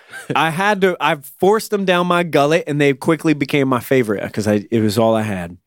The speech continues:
Speaker 1: Wow.
Speaker 2: It was all I had. Music is all we got. So Fritos one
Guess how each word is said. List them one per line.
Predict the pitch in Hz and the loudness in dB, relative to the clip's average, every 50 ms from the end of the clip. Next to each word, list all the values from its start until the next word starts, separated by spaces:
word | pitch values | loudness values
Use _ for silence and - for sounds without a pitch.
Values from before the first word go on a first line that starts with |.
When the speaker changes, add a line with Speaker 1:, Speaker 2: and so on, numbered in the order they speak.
| _ _ - | _ _ -8
Speaker 1:
Wow. | 95 98 92 87 85 82 80 - - | -6 -4 -4 -2 -4 -6 -8 -12 -12
Speaker 2:
It | _ - | _ -4
was | 98 98 101 | -2 0 2
all | 98 98 98 | 2 2 0
I | 95 | 0
had. | 92 87 80 80 85 | -2 -6 -8 -6 -2
Music | 92 113 127 127 127 120 - | 0 0 2 2 0 -2 -2
is | 104 107 | -2 0
all | 107 110 113 | 2 2 2
we | 110 110 110 | 0 0 -2
got. | 104 107 92 90 - - _ - - - - | -2 -4 -4 -4 -6 -8 _ -20 -20 -14 -6
So | - - 131 123 117 113 107 - - - _ _ _ - | 0 2 2 4 4 2 -2 -4 -14 -20 _ _ _ -20
Fritos | - - - - - - - - 160 175 175 180 180 180 175 156 147 | -20 -20 -20 -20 -20 -8 -2 0 2 2 4 4 4 4 2 0 -2
one | 156 156 165 160 160 156 156 160 160 151 - | -2 0 2 2 2 2 2 0 -4 -10 -16